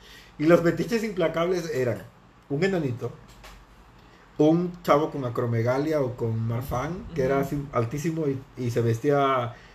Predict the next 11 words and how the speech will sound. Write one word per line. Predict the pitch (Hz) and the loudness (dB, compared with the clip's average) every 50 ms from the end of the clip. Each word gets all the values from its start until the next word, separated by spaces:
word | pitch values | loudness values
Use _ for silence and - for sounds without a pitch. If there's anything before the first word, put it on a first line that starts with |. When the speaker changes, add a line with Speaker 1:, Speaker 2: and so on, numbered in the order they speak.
| - - - | -20 -8 -2
Speaker 1:
con | - 131 127 120 117 | 0 0 0 0 0
plataformas | - 135 123 - 120 117 120 131 139 139 147 151 151 156 - | -2 -2 0 0 -2 -2 0 0 0 0 0 0 -2 -4 -4
tipo, | - 143 143 147 156 147 143 135 131 123 117 113 110 110 110 107 107 104 107 110 | -4 -4 -2 -2 0 0 2 2 2 0 0 -2 -2 -4 -4 -4 -4 -4 -4 -6
este, | 117 113 - - - 107 104 104 101 101 98 98 101 98 98 98 95 95 95 95 - - - - - - - - - - - - - - | -6 -8 -10 -8 -4 -2 -2 -2 -2 -4 -4 -6 -8 -8 -8 -8 -8 -8 -8 -10 -10 -10 -12 -12 -14 -16 -20 -20 -20 -20 -20 -20 -10 -8
tipo | 131 127 - 156 151 139 131 123 117 104 | -8 -6 -2 2 2 4 4 2 2 0
Marilyn | 120 135 139 139 135 127 123 | 0 2 2 4 4 2 2
Speaker 2:
Los | 120 123 | 0 0
Speaker 1:
Manson. | 135 - - | 0 2 2
Speaker 2:
caracoles. | 220 180 170 180 185 - - - - - - - - - - - - - - - - - - | 0 0 0 -4 -8 -10 -16 -20 -20 -20 -20 -20 -20 -20 -20 -20 -20 -20 -20 -20 -20 -6 2
Speaker 1:
Ándale, | 131 151 170 190 196 190 185 202 - - 147 147 147 147 147 | 4 4 4 4 4 2 2 0 -2 -4 -6 -6 -4 -4 -4
ajá. | - 165 165 214 - - | -4 -2 -2 -4 -4 -6